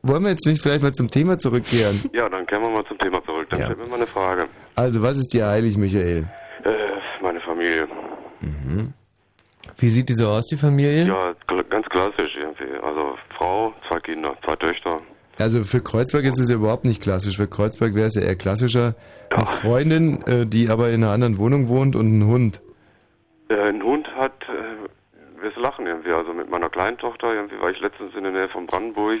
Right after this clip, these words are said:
Speaker 2: und hab mir einen Welpenwurf angeguckt, ja. Und, äh,
Speaker 1: Was?
Speaker 2: ich
Speaker 1: Das ist
Speaker 2: hätte
Speaker 1: aber
Speaker 2: gerne
Speaker 1: zynisch,
Speaker 2: selber
Speaker 1: machen die da
Speaker 2: eins, aber
Speaker 1: echt
Speaker 2: alle machen
Speaker 1: Welpenwerfen?
Speaker 2: Palaver, alle machen Palaver.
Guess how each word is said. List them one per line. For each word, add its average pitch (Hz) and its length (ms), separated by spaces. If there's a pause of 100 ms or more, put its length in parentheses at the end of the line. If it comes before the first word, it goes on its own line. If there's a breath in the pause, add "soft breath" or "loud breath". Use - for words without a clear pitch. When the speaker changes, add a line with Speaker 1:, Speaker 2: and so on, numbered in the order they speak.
Speaker 2:
und 87 140
hab 95 140
mir 95 120
einen 90 160 (720 loud breath)
Welpenwurf 104 540
angeguckt, 127 600
ja. 90 100 (200)
Und, 92 460
äh, 90 260 (140)
Speaker 1:
Was? 110 260
Speaker 2:
ich - 60
Speaker 1:
Das 120 100
ist 104 60
Speaker 2:
hätte 143 60
Speaker 1:
aber 120 100
Speaker 2:
gerne 120 140
Speaker 1:
zynisch, 147 320
Speaker 2:
selber 127 160
Speaker 1:
machen 139 100
die 127 80
da 117 80
Speaker 2:
eins, 110 120
aber - 0
Speaker 1:
echt - 80
Speaker 2:
alle - 200
machen 165 240
Speaker 1:
Welpenwerfen? 151 320
Speaker 2:
Palaver, - 180
alle 180 220
machen 165 280
Palaver. 131 600